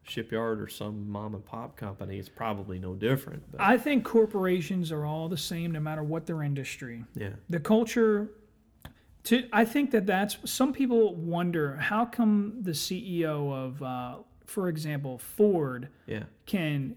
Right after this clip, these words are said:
Speaker 2: go become the C E O of Coca-Cola? Totally different industry. How is that possible? Because business is business. At that level,
Speaker 1: I think at that level, yeah.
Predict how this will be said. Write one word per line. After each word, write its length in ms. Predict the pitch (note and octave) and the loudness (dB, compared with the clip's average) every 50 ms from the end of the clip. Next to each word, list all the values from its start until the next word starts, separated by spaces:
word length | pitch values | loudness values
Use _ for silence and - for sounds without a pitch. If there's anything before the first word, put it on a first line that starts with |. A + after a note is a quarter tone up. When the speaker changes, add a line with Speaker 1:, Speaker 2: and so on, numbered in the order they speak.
| - - | -4 0
Speaker 2:
go 240 | G3+ F3+ F3+ F3+ F3 | 2 2 4 2 2
become 320 | F#3 D#3+ - F3+ E3 D#3+ | -2 -4 -4 -4 -2 -2
the 80 | D#3 C#3+ | -2 -4
C 460 | - - - D#3 E3 - D#3+ D#3 D3+ | -4 -4 -4 -4 -4 -4 -4 -2 -2
E 40 | D3 | -2
O 240 | C#3+ C#3 C3+ C3 B2+ | -2 -2 -4 -4 -6
of 180 | B2 A#2+ - | -6 -8 -10
Coca-Cola? 760 | - - E3+ D3 D3 - - - D#3+ C#3+ C3 B2 A#2 A2+ C3+ - _ _ _ _ _ _ | -10 -8 -8 -8 -8 -12 -12 -10 -8 -6 -6 -6 -8 -12 -14 -20 _ _ _ _ _ _
Totally 300 | - - A3+ A3+ A3+ G#3 | 4 6 6 6 6 4
different 300 | F#3 F#3 G3 D#3 E3 D#3 | 4 2 0 0 -2 -4
industry. 360 | D#3 D#3 D3 C#3+ - - B2 A#2 | -4 -4 -4 -6 -8 -8 -10 -8
How 220 | A2 F#3 F#3 F#3+ | -4 -2 -2 -2
is 80 | F3 D3+ | -2 -2
that 140 | E3 C#3+ C#3+ | -4 -4 -4
possible? 520 | D#3 D3+ C#3+ C#3+ C#3+ - C#3+ A#2+ A2+ A2+ - - _ _ _ - _ | -4 -4 -4 -4 -6 -8 -10 -14 -14 -16 -18 -20 _ _ _ -12 _
Because 260 | - B3 B3 A3+ - | 0 2 2 2 2
business 400 | - - B3+ A#3 G#3+ G3+ F3 - | 0 -2 0 2 2 0 0 0
is 100 | E3+ C#3+ | -2 -4
business. 640 | - - D3+ D#3+ D3 D3+ - - - - - - - - _ _ _ _ _ _ A3 | -2 -4 -4 -4 -4 -6 -10 -12 -14 -16 -16 -16 -18 -20 _ _ _ _ _ _ -4
At 100 | E3+ F3+ | 0 2
that 300 | G#3 G#3 A3+ A#3+ G3+ E3+ | 2 4 2 2 0 0
level, 720 | E3+ E3 E3 F3 G3 F#3+ D#3+ C#3 A#2 G#2+ A2+ C3 - - _ _ _ - | 0 2 2 2 2 2 0 -2 -4 -6 -10 -12 -14 -16 _ _ _ 0
Speaker 1:
I 60 | D3 D3 | 2 4
think 180 | E3 D#3 B2+ A2 | 4 4 4 2
at 60 | G2 - | -2 -6
that 160 | - - - | -10 -12 -12
level, 240 | - - G2+ - D3 D#3 | -12 -12 -12 -12 -14 -14
yeah. 80 | D3 | -16